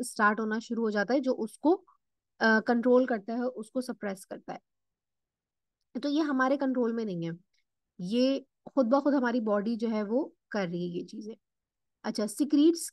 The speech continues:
केमिकल मैसेंजर्स। अब हम, अ, न्यूरोनल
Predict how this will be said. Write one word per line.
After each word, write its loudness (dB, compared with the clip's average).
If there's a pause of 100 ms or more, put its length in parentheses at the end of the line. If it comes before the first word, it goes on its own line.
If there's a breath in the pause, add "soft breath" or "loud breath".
केमिकल 2
मैसेंजर्स। -2 (200)
अब 4
हम, 2 (420)
अ, -6
न्यूरोनल 2